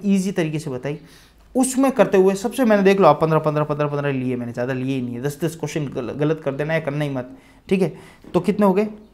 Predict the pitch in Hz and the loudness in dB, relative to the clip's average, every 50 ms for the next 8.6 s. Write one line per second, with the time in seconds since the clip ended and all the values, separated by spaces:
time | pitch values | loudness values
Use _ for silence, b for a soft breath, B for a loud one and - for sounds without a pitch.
0 | _ _ _ _ - 185 180 165 156 151 143 143 - - 190 - - - - - | _ _ _ _ 6 6 8 8 6 4 2 0 -2 -10 -12 -12 -14 -14 -6 -6
1 | 156 - - - 131 - - - - b b b b b b b b - 202 233 | -6 -6 -6 -12 -16 -16 -18 -20 -20 b b b b b b b b 2 2 4
2 | 220 - - - - 226 240 254 262 254 - 208 190 - - 185 170 160 156 151 | 2 0 0 2 6 8 8 8 6 4 0 2 2 2 0 0 0 0 0 0
3 | 147 143 151 165 190 208 - - - - 151 147 147 147 - 160 156 143 147 170 | -2 -2 -2 -4 -6 -8 -14 -14 -6 0 2 4 2 2 0 -4 -4 -4 -2 -4
4 | 170 170 - 170 160 139 123 - 131 123 - - 160 190 - - - - 143 135 | -8 -6 -4 -4 -4 -4 -6 -8 -14 -10 -10 -10 -10 -10 -12 -18 -12 -8 -6 -4
5 | 127 135 139 135 120 - - 190 180 - - - - _ _ - - 240 233 208 | -2 0 0 0 0 -2 -4 -10 -12 -12 -16 -20 -20 _ _ -2 0 2 2 2
6 | 196 - 147 123 120 120 110 - - - b b b b b b b b b b | 2 0 -4 -6 -6 -8 -12 -14 -18 -20 b b b b b b b b b b
7 | b b _ _ - 143 151 156 196 196 190 - 208 165 175 175 202 196 196 202 | b b _ _ 2 2 2 4 4 0 2 6 8 8 8 8 6 4 4 0
8 | 202 202 202 196 208 190 180 170 190 202 196 | 2 2 2 4 6 4 6 6 4 0 0